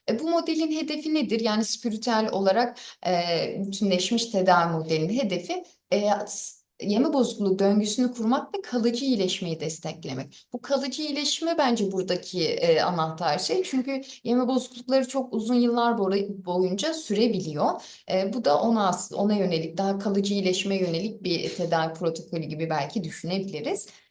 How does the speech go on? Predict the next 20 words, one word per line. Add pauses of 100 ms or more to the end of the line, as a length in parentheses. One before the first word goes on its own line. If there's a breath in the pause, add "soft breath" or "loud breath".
(120)
Yine,
e,
az
önce
belirttiğim
gibi
standart
tıbbi
müda-,
müdahaleler,
e,
multidisipliner
yaklaşımları
zaten
kabul
ediyor.
Yine
psikoterapötik
müdahaleleri
de.